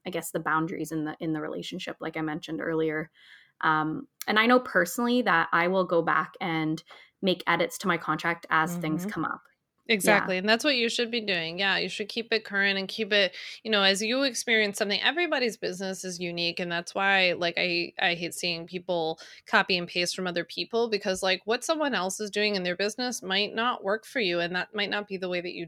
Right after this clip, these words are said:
Speaker 2: do business, which is okay. 'Cause a lot of times there's actually not a right or wrong or any one way of doing it. It's actually just what's most important is that it applies to you specifically in your business. Um, so I think, like, another positive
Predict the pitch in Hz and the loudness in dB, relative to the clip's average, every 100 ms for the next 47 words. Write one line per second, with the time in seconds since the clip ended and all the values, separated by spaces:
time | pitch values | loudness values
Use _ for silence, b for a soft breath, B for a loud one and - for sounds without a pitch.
0 | - 170 175 226 226 311 - B B 254 | -8 -8 -2 -2 0 0 -2 B B 0
1 | 254 226 - 226 - 226 226 220 190 190 | 0 0 2 0 0 0 0 -2 -2 -4
2 | 196 208 233 226 196 190 185 175 - 185 | -2 -2 -2 -2 -2 -4 -2 -2 -2 -4
3 | 180 175 180 - - 190 175 185 190 180 | -4 -2 -4 -4 -2 -2 0 -2 -2 -2
4 | 160 160 170 214 339 b b b - 220 | -6 -8 -4 -2 -4 b b b 2 4
5 | 220 214 214 196 185 180 180 170 165 - | 4 4 2 4 2 2 -2 -4 -6 0
6 | 277 254 170 175 185 185 - 185 180 - | 2 2 0 0 0 0 0 -2 -2 -6
7 | - 185 - 190 196 196 175 185 - 180 | -4 -4 -2 -2 -2 -4 -6 -4 -4 -6
8 | 170 175 170 165 156 - 160 160 - - | -6 -2 -2 -4 -8 -8 -6 -6 -8 -10
9 | 170 170 - 156 175 - - 175 165 160 | -10 -10 -10 -10 -10 -16 -10 -8 -8 -12
10 | - - - - - B B B B B | -16 -14 -12 -12 -12 B B B B B
11 | - 190 170 160 156 - _ - 214 190 | 4 4 4 -2 -12 -18 _ 0 4 6
12 | - 202 226 214 208 190 190 185 175 - | 6 6 6 6 4 4 2 2 0 0
13 | 185 180 180 170 170 | 2 2 0 0 -2